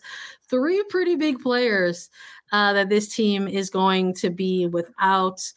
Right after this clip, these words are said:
I think it's important that we highlighted a little bit of what we could see in that back line in light of losing big defensive pieces in somebody like a Nair or a Davidson.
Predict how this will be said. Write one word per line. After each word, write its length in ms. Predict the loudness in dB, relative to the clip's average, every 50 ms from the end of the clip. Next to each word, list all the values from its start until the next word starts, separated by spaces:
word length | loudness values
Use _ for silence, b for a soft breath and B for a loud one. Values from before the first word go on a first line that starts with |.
| B B B B B -6
I 80 | -2 0
think 140 | 2 2
it's 100 | 2 2
important 440 | 2 0 2 2 2 2 4 4 4
that 140 | 4 2 2
we 320 | 2 0 0 -2 -4 -4
highlighted 480 | -2 0 2 2 4 4 2 2 2 2
a 40 | 2
little 200 | 2 2 2 2
bit 120 | 2 2
of 100 | 2 2
what 200 | 2 0 0 0
we 80 | 0 -2
could 180 | -2 -2 -4
see 640 | -4 -4 -4 -2 0 2 2 0 0 -2 -4 -8 -10 _ _
in 160 | -2 0 2
that 260 | 2 2 2 0 0 0
back 280 | 0 0 0 0 0
line 560 | 0 0 2 2 2 0 0 0 -2 -2 -4 -8 _ _ _ _
in 200 | 0 2 2 4
light 200 | 4 4 4 4
of 100 | 2 2
losing 600 | 2 2 2 2 2 2 2 2 0 0 -2 -4 -2
big 160 | 0 0 0 2
defensive 320 | 0 0 0 0 0 -2
pieces 300 | -4 -6 -4 -4 -4 -6
in 80 | -6 -4
somebody 340 | -2 -2 -2 0 0 0
like 180 | 0 0 -2 -2
a 40 | -2
Nair 540 | 0 2 2 2 4 4 4 2 0 -2 -4 -4
or 180 | -2 0 0
a 80 | 0 0
Davidson. 420 | -2 -4 -4 -6 -10 -16 -20 -20